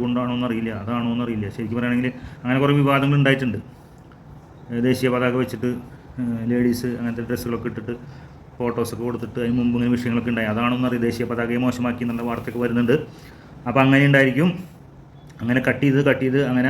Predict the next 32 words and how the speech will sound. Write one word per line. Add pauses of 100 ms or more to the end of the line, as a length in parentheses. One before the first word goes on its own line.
(120)
ഞാൻ
പറയുകയാണെങ്കിൽ
അപ്പം
മൊത്തം (400)
കുറേ
ഭാഗം
കൂടി
കട്ട്
ചെയ്ത്
കഴിഞ്ഞിട്ട് (1040)
സിനിമ
ഇറക്കിയ
പിന്നെ (200)
സൂപ്പറായി. (120)
അപ്പോൾ
ഏതായാലും
കട്ട്
ചെയ്യാനുള്ള
കുറേ
ഭാഗങ്ങളുണ്ട്.
അപ്പോൾ
ഞാൻ
കഴിഞ്ഞൊരു
വീഡിയോയിലൊക്കെ
പറഞ്ഞ
പോലെ (380)
കുറേ
സീനുകൾ
കൂടി
കട്ട്
ചെയ്ത്
കഴിഞ്ഞാൽ